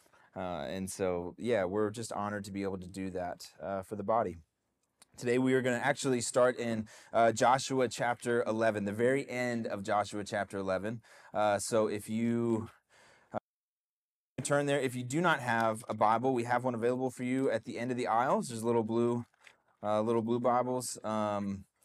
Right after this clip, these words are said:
my daughter put, puts them out, one of my daughters,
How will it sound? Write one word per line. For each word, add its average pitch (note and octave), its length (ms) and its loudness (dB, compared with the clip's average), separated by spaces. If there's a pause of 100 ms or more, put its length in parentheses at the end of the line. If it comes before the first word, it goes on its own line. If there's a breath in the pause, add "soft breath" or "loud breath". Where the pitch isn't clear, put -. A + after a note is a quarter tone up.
(260 soft breath)
my A2+ 80 0
daughter A2 320 2
put, A#2 300 -2
puts A#2+ 220 -6
them A2+ 120 -4
out, A#2+ 240 -2
one A2+ 160 -2
of A2+ 60 -2
my G#2+ 100 0
daughters, G#2+ 600 0